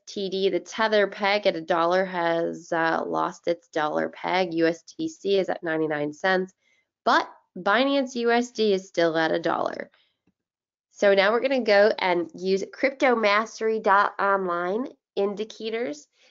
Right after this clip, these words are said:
So if you want to subscribe to them, just click on Cryptomastery dot online and you can scoop them up now. So here is Bitcoin U S D one-day performance chart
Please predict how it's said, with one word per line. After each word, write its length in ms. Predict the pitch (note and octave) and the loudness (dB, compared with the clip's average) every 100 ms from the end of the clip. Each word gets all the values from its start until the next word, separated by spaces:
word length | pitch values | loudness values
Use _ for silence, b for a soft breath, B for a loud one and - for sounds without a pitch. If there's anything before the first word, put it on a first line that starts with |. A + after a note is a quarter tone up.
| _ | _
So 160 | - A3 | 0 2
if 120 | G#3+ | 2
you 100 | G#3+ | 0
want 240 | G3 A3 | 2 2
to 160 | - B3+ | 0 -2
subscribe 560 | B3 A3 - - G3 G3+ | -2 -10 -6 0 0 0
to 80 | |
them, 220 | C4+ E4 D#4+ | 2 2 2
just 200 | D#4 - | -2 -4
click 280 | A3+ A3 | -4 -2
on 180 | - G3+ | 0 -2
Cryptomastery 880 | G3 G#3+ A#3 G#3 G3+ G#3 - G3+ G3+ | -2 -4 -2 0 2 0 -2 -4 -2
dot 300 | F#3 F3+ - | 0 0 0
online 540 | F3+ F3+ F3 E3+ A3+ B3 | 0 0 0 -2 -2 -2
and 180 | F3 | -4
you 80 | F3 | -6
can 180 | - E3 | -10 -18
scoop 560 | - - _ G3 F#3+ - | -18 -20 _ -6 -6 0
them 260 | F3 E3 - | 0 0 -4
up 180 | - - - | -6 -4 -2
now. 400 | E3 D#3+ G#3+ F4 _ B B B B B B | -2 0 -4 -10 _ B B B B B B
So 200 | _ A3 | _ 2
here 240 | G#3+ - D4 | 2 2 4
is 240 | A3+ A3 | 4 2
Bitcoin 800 | - F3+ - G#3+ - F#3+ E3+ E3+ F#3 | -4 -2 2 2 2 4 6 6 6
U 120 | G#3 | 6
S 220 | G3+ G#3 | 4 0
D 240 | G#3 F#3 | 0 0
one-day 500 | D#3+ E3 F3+ F#3 F#3 | 2 2 2 2 0
performance 640 | G3 G3+ G3 F3 E3+ F3 - | 0 -6 -4 -2 -2 -2 -2
chart 260 | E3+ - | -2 -2